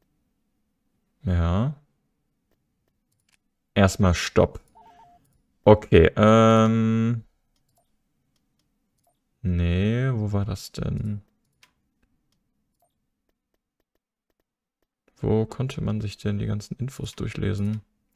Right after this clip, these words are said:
Genau, Helden brauche ich erstmal nicht. Income wäre ganz nett. Genau, und wo ich was hab.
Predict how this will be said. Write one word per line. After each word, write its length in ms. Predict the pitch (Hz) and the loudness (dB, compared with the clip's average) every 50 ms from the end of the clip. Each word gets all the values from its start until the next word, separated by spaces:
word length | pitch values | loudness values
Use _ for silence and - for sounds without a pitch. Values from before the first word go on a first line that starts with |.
| _ _ _ _ _ _ _ _ _ _ _ _ | _ _ _ _ _ _ _ _ _ _ _ _
Genau, 340 | - 110 104 90 85 85 | 2 4 4 6 6 4
Helden 300 | 87 92 101 104 101 101 | 4 4 2 2 0 0
brauche 160 | 95 98 92 98 | -2 -2 -2 -2
ich 80 | 104 | -2
erstmal 260 | - 90 - - 92 | -4 -8 -6 -6 -4
nicht. 420 | 90 87 92 110 135 - - - - | -4 -2 -2 -2 -4 -4 -8 -8 -6
Income 440 | - 117 139 131 - - 127 123 117 | -4 -4 -6 -6 -6 -4 -4 -2 -2
wäre 140 | 123 123 | -2 -2
ganz 320 | 117 120 120 117 - - - | -2 -2 -4 -6 -8 -8 -6
nett. 580 | 117 117 120 - - - - - - - - _ _ _ _ _ _ _ _ _ _ _ _ _ _ _ _ _ _ _ _ _ - | -4 -4 -4 -6 -10 -16 -16 -16 -16 -18 -20 _ _ _ _ _ _ _ _ _ _ _ _ _ _ _ _ _ _ _ _ _ 0
Genau, 340 | - 98 92 85 82 80 | 2 4 6 6 4 4
und 200 | 82 87 85 85 | 4 2 0 0
wo 120 | 98 95 92 | 0 0 0
ich 140 | 90 98 113 | 0 -2 -2
was 220 | 151 139 - - | -4 -4 -4 -2
hab. 300 | - 165 160 - - - | 0 0 0 0 -4 -14